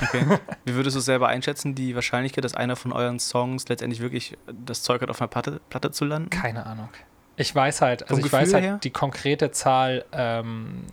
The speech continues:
Speaker 2: ich weiß halt eine konkrete Zahl, wie viele Songs insgesamt, es gibt, gibt ja nicht nur ein Writing Camp, sondern es gibt mehrere und es gibt auch welche im Ausland und so weiter und so fort.
Speaker 1: Ja.
Speaker 2: Ähm, und da weiß ich natürlich ungefähr, wie viele Songs im Pot sind und damit ist die Wahrscheinlichkeit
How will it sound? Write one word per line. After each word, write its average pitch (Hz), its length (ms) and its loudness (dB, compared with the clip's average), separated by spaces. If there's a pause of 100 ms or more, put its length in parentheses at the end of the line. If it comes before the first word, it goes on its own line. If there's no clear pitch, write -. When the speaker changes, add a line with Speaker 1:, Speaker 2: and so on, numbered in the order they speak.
(140)
Speaker 2:
ich - 120 -16
weiß 131 200 0
halt 135 80 0
eine 117 100 -6
konkrete 131 400 -4
Zahl, 127 320 -2
wie 143 140 0
viele 131 320 0
Songs 127 420 -2
insgesamt, 131 640 0
es - 140 -4
gibt, - 260 -4
gibt - 200 -4
ja 120 80 0
nicht 120 160 -6
nur - 100 -4
ein 135 160 -2
Writing 110 280 -2
Camp, 113 200 -6
sondern - 140 -8
es - 80 -10
gibt - 180 -12
mehrere 123 340 -2
und 117 100 -8
es - 120 -10
gibt - 180 -10
auch - 120 -10
welche 117 160 -6
im 117 80 -6
Ausland 117 480 -4
und 117 180 -8
so 107 120 -6
weiter 113 180 -4
und 127 80 -10
so - 80 -16
fort. 156 280 -4 (140)
Speaker 1:
Ja. 123 220 0 (580)
Speaker 2:
Ähm, 117 520 0
und 120 180 -8
da 117 200 4
weiß 120 260 2
ich 139 120 -8
natürlich 113 400 -8
ungefähr, 117 360 -6
wie 113 100 -8
viele 113 220 -6
Songs 117 280 -4
im 110 80 -10
Pot - 240 -4
sind 143 240 -2
und - 200 -4
damit 120 280 0
ist - 160 -8
die 127 80 -10
Wahrscheinlichkeit 123 800 -2